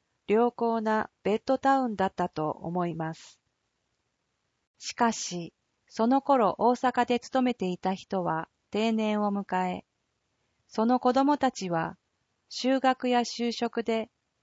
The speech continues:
より都心に近い市街に出て戻ってくることは少ないはず。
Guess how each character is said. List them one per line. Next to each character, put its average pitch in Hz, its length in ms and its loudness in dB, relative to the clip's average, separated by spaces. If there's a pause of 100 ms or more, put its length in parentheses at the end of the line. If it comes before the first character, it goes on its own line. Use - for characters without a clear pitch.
(100)
よ 202 160 2
り 269 160 2
都 233 160 -2
心 277 300 2
に 277 140 2
近 294 300 2
い 269 60 2
市 277 200 -6
街 277 240 2
に 214 120 0
出 190 140 -4
て 165 320 -6 (460)
戻 226 220 2
っ - 60 -18
て 214 120 -4
く 214 160 -2
る 208 100 -2
こ 185 140 -4
と 170 100 -2
は 160 140 -2
少 - 240 -6
な 247 180 2
い 220 60 -2
は 165 180 -6
ず。 165 260 -10